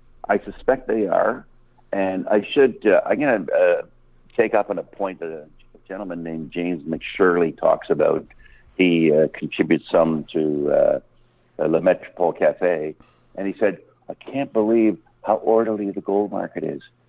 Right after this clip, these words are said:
We have the stock market go down ten percent, the stock market go up ten percent, and gold changes by three dollars." <laughs> And, you know, gold should be more volatile than the stock market, but it's,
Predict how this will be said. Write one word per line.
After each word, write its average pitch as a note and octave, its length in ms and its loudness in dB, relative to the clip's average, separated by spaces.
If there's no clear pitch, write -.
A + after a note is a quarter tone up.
We A2 60 2
have A#2 100 2
the A2 60 -2
stock - 360 0
market A#2+ 280 -2
go F#2 120 -2
down F#2 360 -8
ten F2+ 140 -12
percent, - 340 -16
the - 80 -14
stock A2+ 300 2
market G2 320 -6
go F2+ 100 0
up - 160 0
ten E2 160 -4
percent, D#2+ 380 -4
and F#2+ 140 -2
gold G#2+ 300 2
changes F#2 380 -4
by F2 160 0
three G2 220 -4
dollars." G#2 360 -2
<laughs> - 40 -12
And, - 180 2
you C#3 100 0
know, C#3 160 0
gold F3 360 2
should C3 100 -8
be B2+ 200 -8
more B2 180 -4
volatile B2+ 480 -4
than C3+ 140 -16
the C3+ 100 -20
stock F3+ 280 -4
market, D3 300 -14
but - 160 2
it's, A#2 160 -8